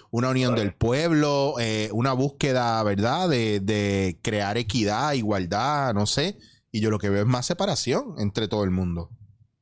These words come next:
Speaker 2: Sí, lo, lo dijo su propio secretario de seguridad, ¿era?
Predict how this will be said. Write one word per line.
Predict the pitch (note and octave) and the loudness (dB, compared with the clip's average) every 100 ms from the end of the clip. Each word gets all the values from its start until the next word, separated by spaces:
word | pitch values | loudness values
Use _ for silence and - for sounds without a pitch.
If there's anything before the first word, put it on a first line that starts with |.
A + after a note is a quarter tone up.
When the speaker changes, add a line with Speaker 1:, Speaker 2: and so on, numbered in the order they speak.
| _ | _
Speaker 2:
Sí, | - B2 A#2 | -8 -2 2
lo, | A2+ A2 G#2+ | 2 0 0
lo | A#2 A2 | 2 2
dijo | A2+ - D3+ | 0 0 -2
su | - D3 | 0 0
propio | C3 B2+ C3+ C3+ B2+ A#2+ | 0 2 2 4 2 2
secretario | - A#2 A#2+ A2+ C3 D3 | -2 -4 -2 0 2 2
de | |
seguridad, | C#3+ C3 B2 C3 C3 | 0 0 2 2 2
¿era? | D#3+ F3 | 0 -2